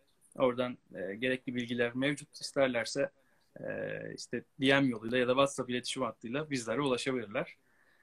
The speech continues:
E, online eğitimlerde de görmek isteriz açıkçası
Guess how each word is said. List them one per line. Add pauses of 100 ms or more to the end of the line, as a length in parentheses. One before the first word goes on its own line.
(220)
E, (600)
online
eğitimlerde
de
görmek
isteriz
açıkçası